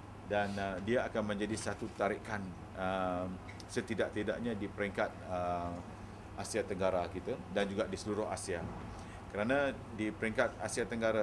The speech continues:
saja kita mempunyai seba-, uh, sebanyak lima ratus, uh, juta, uh, market kita dan, uh, kalau seluruh Asia, uh, lebih daripada dua bilion, uh, yang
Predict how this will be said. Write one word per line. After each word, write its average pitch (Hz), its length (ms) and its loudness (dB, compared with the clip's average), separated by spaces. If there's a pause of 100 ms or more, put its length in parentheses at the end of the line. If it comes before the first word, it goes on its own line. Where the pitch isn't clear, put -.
saja 110 240 2
kita 120 240 -2
mempunyai 107 480 0
seba-, 101 320 -2
uh, - 320 0 (240)
sebanyak 98 400 0
lima 101 240 2
ratus, - 560 -2 (160)
uh, 90 320 2
juta, 92 320 2 (640)
uh, 90 480 4 (180)
market 98 400 2
kita 92 240 -4 (160)
dan, 98 300 2
uh, 92 180 0
kalau 92 160 0
seluruh 101 380 0
Asia, 104 340 4 (600)
uh, 90 480 0 (560)
lebih 98 320 2
daripada 95 680 4
dua 98 220 4 (160)
bilion, 101 320 4 (260)
uh, 90 160 -2
yang 90 240 0